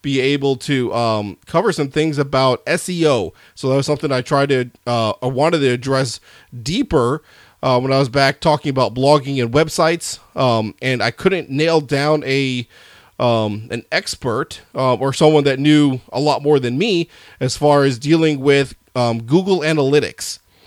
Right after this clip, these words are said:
And so if you are someone or you know someone that, uh, knows a good deal about how to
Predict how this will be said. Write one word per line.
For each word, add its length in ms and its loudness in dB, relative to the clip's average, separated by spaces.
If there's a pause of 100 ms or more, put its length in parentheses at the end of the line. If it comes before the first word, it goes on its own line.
(220)
And 180 0
so 380 4
if 180 2
you 360 0
are 240 4
someone 380 4
or 20 -2
you 180 -2
know 220 6
someone 400 2
that, 260 2 (300)
uh, 240 2 (120)
knows 300 6
a 40 -6
good 220 2
deal 280 2
about 380 2
how 260 4
to 520 -2